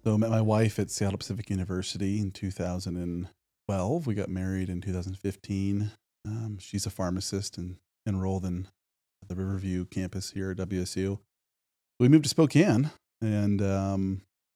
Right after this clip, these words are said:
ended up getting involved with Fourth Memorial Church, and, uh, they ended up hiring me as the youth pastor pretty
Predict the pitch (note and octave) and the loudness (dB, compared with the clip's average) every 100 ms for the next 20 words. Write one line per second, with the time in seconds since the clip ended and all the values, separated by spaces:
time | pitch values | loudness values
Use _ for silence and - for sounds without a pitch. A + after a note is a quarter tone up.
0 | _ A2 G#2 G#2 - G#2 G2+ G2+ G2 F#2 | _ -2 0 0 2 2 2 2 2 0
1 | F#2+ G2+ A#2 G2+ F#2 F#2 _ _ A2+ G2 | 2 -2 -4 -4 -2 -4 _ _ -4 -2
2 | G2+ G2 G2 G2+ G2 - G#2+ G3 - - | 0 0 2 0 -4 -6 -6 -8 -14 -20
3 | _ _ - G#2 G#2+ G2+ F#2 F#2 F#2 F2+ | _ _ -10 -6 -4 -4 -2 -2 -2 -4
4 | F#2 F#2 G2 F#2+ G2 G2+ G#2 G2+ G#2 G#2 | -4 -4 -6 -6 -4 -4 -4 -6 -4 -4
5 | F3 - G2 - A2 G#2+ F#2+ G2 | -4 -6 -6 -6 -10 -6 -6 -4